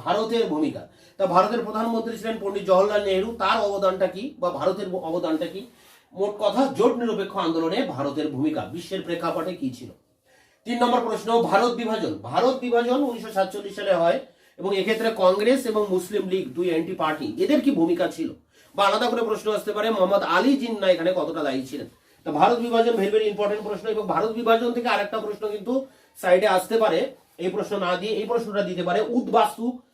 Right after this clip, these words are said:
বা শরণার্থী সমস্যা, এই যে, আহ, সংখ্যালঘুদের এদেশ থেকে ওদেশে চলে যাওয়া, এর ফলে যে শরণার্থী সমস্যা হয়, সেই শরণার্থী বা উদ্বাস্তু সমস্যা নিয়েও কিন্তু প্রশ্ন আসতে পারে ভারত বিভাজনের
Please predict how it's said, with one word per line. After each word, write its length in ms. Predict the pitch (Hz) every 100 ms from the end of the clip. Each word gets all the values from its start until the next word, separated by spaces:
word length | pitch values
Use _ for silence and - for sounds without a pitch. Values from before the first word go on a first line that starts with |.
| _ -
বা 100 | 185 175 -
শরণার্থী 640 | 220 220 220 202 185 - 208 180
সমস্যা, 320 | 160 - - - _ _ _
এই 120 | 175 170
যে, 140 | 208 208
আহ, 300 | 170 170 170 156
সংখ্যালঘুদের 640 | 190 202 220 208 220 214 190
এদেশ 180 | 190 208 208
থেকে 140 | 202
ওদেশে 320 | 196 190 202
চলে 200 | 185 175
যাওয়া, 200 | 180 170 180
এর 120 | 175
ফলে 160 | 180 175
যে 60 | 180
শরণার্থী 480 | 151 165 208 220 180
সমস্যা 300 | 180 175 151
হয়, 280 | 147 - - _ _
সেই 120 | 143 135
শরণার্থী 520 | 180 208 214 208 - 226
বা 80 | 196 175
উদ্বাস্তু 420 | 170 180 175 180 160
সমস্যা 320 | 165 180 175
নিয়েও 200 | 175 175
কিন্তু 140 | 180 170
প্রশ্ন 260 | 151 - 156
আসতে 160 | 139 156
পারে 200 | 156 196 - - _
ভারত 220 | 127 151 156 160
বিভাজনের 380 | 165 170 185